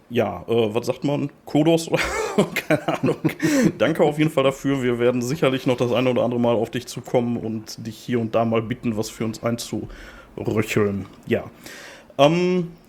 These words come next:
ansonsten, ja, ich hatte dich schon gefragt, wie es dir geht. Ähm, ich hab, äh, noch eine kleine Sache, die ich noch mal ganz kurz loswerden muss. Ich war nämlich heute in Werne, hier in unserer Nachbarstadt.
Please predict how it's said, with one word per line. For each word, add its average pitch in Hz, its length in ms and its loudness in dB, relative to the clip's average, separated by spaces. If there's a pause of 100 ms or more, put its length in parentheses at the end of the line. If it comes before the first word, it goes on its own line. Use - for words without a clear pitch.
(120)
ansonsten, 156 800 2
ja, 135 140 4
ich 123 80 0
hatte 170 140 2
dich 147 120 -6
schon - 140 0
gefragt, 151 340 0
wie 151 60 -4
es - 80 -4
dir 127 120 0
geht. 151 280 -4
Ähm, 127 300 2 (760)
ich - 140 -10
hab, 196 180 -4
äh, 147 180 4
noch 147 140 0
eine 131 100 -6
kleine 156 240 -2
Sache, 151 300 -4
die 135 100 -6
ich 143 80 -10
noch 143 80 0
mal 127 100 0
ganz 131 160 -4
kurz 127 180 -10
loswerden 127 720 0
muss. 143 420 -2
Ich 117 200 -10
war 135 140 -2
nämlich 120 340 -2
heute - 300 -2
in 113 320 -4
Werne, 113 300 -2
hier 107 180 -4
in 104 60 -4
unserer 117 220 -4
Nachbarstadt. - 600 -4